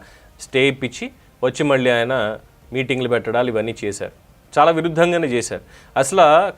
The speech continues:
కడప మేయర్గా ఉండి ఆయన చేసినటువంటి పనులు ఏంటి అంటే చాలా క్లియర్గా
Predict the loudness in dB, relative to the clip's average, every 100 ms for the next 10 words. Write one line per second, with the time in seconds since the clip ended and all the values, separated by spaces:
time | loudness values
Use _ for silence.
0 | -4 -2 0 0 2 2 2 2 2 0
1 | 0 -2 -2 -4 -4 -2 -2 -2 -2 -2
2 | -2 -4 -4 -4 -6 -6 -2 -2 -2 -4
3 | -2 -2 -2 -4